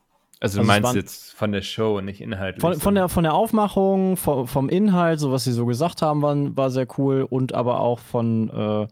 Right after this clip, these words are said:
Speaker 2: den Dingen, die sie so gezeigt haben. Gut, es war halt klar, dass jetzt nicht irgendwie, keine Ahnung, äh, was hätte man noch bringen können? Äh, Warcraft vier oder so rausbekommt.
Speaker 1: <laughs> Das
Speaker 2: Ja.
Speaker 1: wär geil, wenn's einfach mal Warcraft vier rausballern.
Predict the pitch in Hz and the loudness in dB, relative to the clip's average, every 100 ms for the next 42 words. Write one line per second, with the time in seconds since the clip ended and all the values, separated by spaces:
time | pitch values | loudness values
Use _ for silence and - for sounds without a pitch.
0 | _ _ - 123 135 139 131 127 127 120 | _ _ -2 0 2 2 2 2 0 0
1 | 127 135 - 127 131 - 95 95 107 - | 0 -2 0 0 0 -2 -2 -2 -6 -12
2 | - - 101 98 92 - 87 98 98 98 | -8 -2 0 0 -4 -8 -4 -4 -4 -8
3 | - 98 95 95 98 90 98 95 117 - | -10 -10 -10 -10 -14 -14 -10 -10 -10 -10
4 | 98 - 71 92 - 87 - - - _ | -10 -8 -8 -8 -10 -12 -12 -14 -18 _
5 | _ _ _ _ _ _ _ _ _ _ | _ _ _ _ _ _ _ _ _ _
6 | _ - 107 104 104 98 - - 117 120 | _ -16 -12 -6 -6 -6 -10 -4 -4 -4
7 | - 101 101 - 110 107 107 104 - _ | -8 -6 -6 -8 -6 -4 -4 -6 -10 _
8 | _ - 131 143 - 139 131 123 - - | _ -6 0 0 2 2 2 0 -8 0
9 | 190 196 185 180 185 185 202 - - 202 | 2 4 4 2 2 2 0 -2 -4 0
10 | - 277 110 - 120 139 117 120 113 110 | 2 0 -2 0 2 4 4 6 6 4
11 | 113 110 117 110 104 110 113 117 - 127 | 0 0 0 0 0 0 0 -2 -2 -4
12 | 110 101 110 - - 170 | 4 4 4 2 4 4